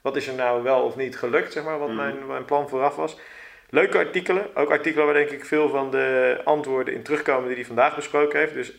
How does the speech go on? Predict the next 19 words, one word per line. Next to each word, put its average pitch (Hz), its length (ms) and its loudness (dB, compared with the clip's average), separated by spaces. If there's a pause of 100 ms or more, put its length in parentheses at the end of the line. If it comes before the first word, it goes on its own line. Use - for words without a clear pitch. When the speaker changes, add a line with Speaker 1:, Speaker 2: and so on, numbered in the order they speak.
Speaker 1:
als 143 200 0
je 127 60 -8
benieuwd 143 280 0
bent, 120 360 -4 (260)
check 139 240 2
die 131 120 -2
artikelen 151 440 -2
eens. 151 240 -6 (500)
Verder 160 280 4
kunnen 151 240 2
ze 139 80 0
jou 143 240 4
volgen, 143 520 2 (180)
met 123 200 -6
name 139 280 2
Instagram 135 360 -2
en 131 100 -6
Facebook, 156 360 0
hè. 156 120 2